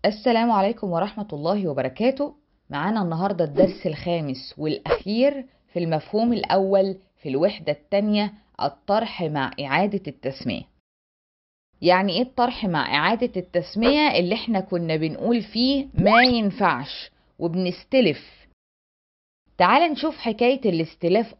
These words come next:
أصلا جت إزاي. لو عندنا عملية حسابية زي دي كده بالظبط، المطلوب مني إن أنا هطرح. إزاي كانوا بيطرحوا زمان وجات لهم فكرة الاستلاف؟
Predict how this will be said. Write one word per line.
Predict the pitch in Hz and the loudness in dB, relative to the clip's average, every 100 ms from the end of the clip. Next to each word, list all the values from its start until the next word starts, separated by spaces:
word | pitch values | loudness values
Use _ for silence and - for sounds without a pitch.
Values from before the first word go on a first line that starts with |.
| - | -4
أصلا | 247 - 208 214 220 220 208 - | -4 -6 0 2 2 0 -6 -10
جت | 156 165 214 170 | -6 -2 -2 -4
إزاي. | 143 120 113 - - _ _ _ _ _ _ _ _ _ _ - | -8 -8 -14 -16 -20 _ _ _ _ _ _ _ _ _ _ 0
لو | 202 208 | 2 4
عندنا | 202 233 320 | 2 2 2
عملية | 370 214 190 185 170 | 2 2 2 4 2
حسابية | 185 180 175 175 240 220 | -2 0 0 2 4 4
زي | 185 196 214 | 4 2 0
دي | 165 165 | 0 0
كده | - 180 139 | 2 2 2
بالظبط، | 120 110 92 - _ _ _ _ _ _ | -2 -10 -16 -18 _ _ _ _ _ _
المطلوب | 160 165 151 - 180 135 | -4 -4 -4 -2 -2 -2
مني | 143 180 202 | -2 0 2
إن | 202 | 2
أنا | 214 214 - | 2 2 0
هطرح. | 214 175 - - - _ _ _ _ _ | 2 0 0 -6 -20 _ _ _ _ _
إزاي | 175 165 208 285 453 | -2 2 4 4 4
كانوا | 240 185 160 | 2 0 0
بيطرحوا | 151 160 220 247 214 | -4 0 0 0 -2
زمان | 170 170 220 269 285 262 - _ _ | -2 0 2 2 2 0 -4 _ _
وجات | 175 180 190 220 | 2 2 2 2
لهم | 269 285 202 | 4 4 0
فكرة | - 262 247 190 147 | -4 -2 -2 -2 -4
الاستلاف؟ | 131 - _ 127 101 - - | -8 -10 _ -10 -10 -12 -20